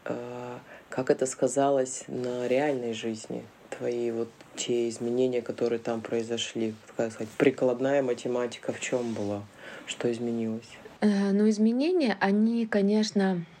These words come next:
Speaker 2: они были очень яркие в Индии. Когда ты возвращаешься сюда, есть, конечно, откат. Ты в другом мире.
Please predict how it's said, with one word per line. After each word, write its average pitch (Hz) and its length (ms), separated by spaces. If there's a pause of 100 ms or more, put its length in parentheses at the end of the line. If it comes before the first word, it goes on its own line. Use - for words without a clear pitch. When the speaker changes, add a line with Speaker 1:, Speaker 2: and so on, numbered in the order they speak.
(400)
Speaker 2:
они 196 180
были 202 200
очень 202 260
яркие 220 460
в 185 60
Индии. 170 360 (240)
Когда 190 300
ты 202 120
возвращаешься 185 680
сюда, 233 440 (240)
есть, 190 320
конечно, 185 560
откат. 170 440 (240)
Ты 214 140
в 185 60
другом 180 380
мире. 175 400